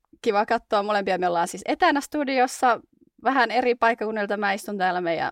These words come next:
vaatekaapissa, mutta hymyilevät kasvot on minua vastassa, niin voiko tulla muuta kuin hyvää? Mä aloitan ihan ensimmäisenä täältä tämmöisellä kysymyksellä, kun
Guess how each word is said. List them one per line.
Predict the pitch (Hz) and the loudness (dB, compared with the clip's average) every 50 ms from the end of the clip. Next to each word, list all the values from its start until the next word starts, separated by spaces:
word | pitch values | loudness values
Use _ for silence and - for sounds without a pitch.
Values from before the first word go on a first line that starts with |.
| - - - | -6 -6 -2
vaatekaapissa, | 277 294 302 285 262 254 - - 233 220 214 220 226 - - - 220 220 - _ _ _ _ _ _ _ _ _ - - _ _ - | 0 0 0 0 -2 -6 -2 0 2 2 2 0 -4 -8 -4 -2 -4 -4 -4 _ _ _ _ _ _ _ _ _ -18 -18 _ _ -8
mutta | 277 214 220 - - 220 190 | -6 -6 -6 -2 0 0 2
hymyilevät | 247 349 370 370 359 302 262 226 277 - | 2 4 4 6 6 6 6 4 4 4
kasvot | - 269 311 311 - 294 254 247 240 | 4 4 4 4 4 4 4 6 6
on | 226 214 226 | 4 2 2
minua | 240 254 240 226 208 202 | 0 0 0 0 0 2
vastassa, | 202 208 233 285 - - 202 202 - - 185 160 | 2 2 0 0 -2 -6 -12 -10 -6 -4 -4 -4
niin | 160 180 196 208 _ - - - - - - - - | -4 -6 -6 -8 _ -18 -20 -20 -20 -20 -18 -8 -2
voiko | - 269 294 269 254 | 0 0 0 2 0
tulla | 220 220 208 208 202 185 | -2 -2 0 0 0 0
muuta | 180 185 190 202 196 190 - 185 | -2 -2 -4 -6 -6 -8 -8 -8
kuin | - 175 160 165 165 185 _ - | -6 -6 -6 -4 -6 -8 _ -8
hyvää? | - 214 202 185 180 151 - - - - 214 _ _ _ _ _ _ _ - - - - - - _ _ _ _ _ _ - | -6 -6 -4 -2 -2 -2 -2 -2 -4 -4 -6 _ _ _ _ _ _ _ -20 -20 -20 -20 -20 -20 _ _ _ _ _ _ -4
Mä | 370 480 523 | 0 2 2
aloitan | 427 294 - 247 233 220 - _ - | 2 2 2 0 -2 -2 -4 _ 0
ihan | 320 330 330 330 294 | 0 2 4 4 2
ensimmäisenä | 311 320 - 285 233 196 180 190 208 240 214 185 196 | 2 2 0 0 -2 -2 -2 -2 -2 -2 -2 -2 -2
täältä | 185 190 190 185 180 180 196 208 - - _ | 0 0 0 0 0 -2 -2 -4 -4 -12 _
tämmöisellä | - 285 285 254 226 208 202 180 180 190 | -4 -4 -2 -2 -4 -4 -6 -6 -6 -6
kysymyksellä, | 196 233 240 220 240 190 175 151 - - - 185 170 175 185 | -8 -8 -8 -6 -4 -6 -6 -6 -8 -10 -10 -8 -8 -8 -8
kun | 185 - - 180 190 | -8 -6 -4 -4 -4